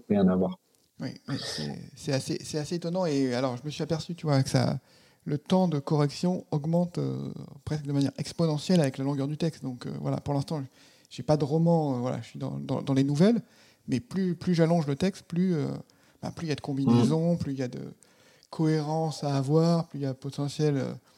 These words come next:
Speaker 2: redite à différents endroits du texte. Donc, ça, il y a, il y a, il y a une espèce d'explosion combinatoire au fur et à mesure que le texte s'allonge. Donc, euh, c'est, voilà, le, le
Speaker 1: Ouais.
Speaker 2: travail.
Speaker 1: Et,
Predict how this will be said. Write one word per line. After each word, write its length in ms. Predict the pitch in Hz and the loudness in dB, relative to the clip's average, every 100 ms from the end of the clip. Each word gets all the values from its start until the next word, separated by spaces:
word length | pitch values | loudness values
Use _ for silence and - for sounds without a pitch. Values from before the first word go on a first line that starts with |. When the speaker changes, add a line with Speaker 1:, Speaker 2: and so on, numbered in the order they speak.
| - _ | -20 _
Speaker 2:
redite 460 | - 135 151 165 156 | 0 2 2 0 -2
à 40 | |
différents 420 | 131 131 131 135 131 | -6 -4 -2 0 2
endroits 200 | 123 127 | 2 2
du 100 | 120 | 4
texte. 220 | 208 - | 2 4
Donc, 160 | 135 | 2
ça, 140 | - - | 2 0
il 80 | - | 0
y 20 | |
a, 40 | 117 | 0
il 220 | 107 - | 0 -2
y 40 | |
a, 40 | 107 | 0
il 80 | 120 | 4
y 20 | |
a 40 | |
une 240 | 117 - - | 4 2 -2
espèce 240 | - 160 | -2 -2
d'explosion 680 | 139 120 143 - 160 151 165 | 0 4 4 8 10 10 10
combinatoire 720 | 170 147 139 139 135 165 185 - - _ _ | 8 6 8 6 8 6 6 2 -20 _ _
au 40 | 139 | -4
fur 160 | 151 | 4
et 20 | 147 | 4
à 20 | |
mesure 200 | 139 156 | 4 4
que 80 | 147 | 4
le 60 | |
texte 220 | 143 143 | 4 0
s'allonge. 360 | 143 147 190 175 _ _ _ - | 2 4 4 2 _ _ _ -6
Donc, 300 | 143 131 123 | 0 2 2
euh, 60 | 131 | -2
c'est, 720 | - 135 135 - - - - | 0 2 2 2 0 0 -2
voilà, 160 | - - - - | -2 -4 -6 -12
le, 160 | - 50 - - | -8 -4 -4 2
le 60 | 123 | 4
Speaker 1:
Ouais. 180 | 127 127 | 6 6
Speaker 2:
travail. 200 | 156 151 - - - | 4 4 -2 -10 0
Speaker 1:
Et, 220 | 127 - | 0 0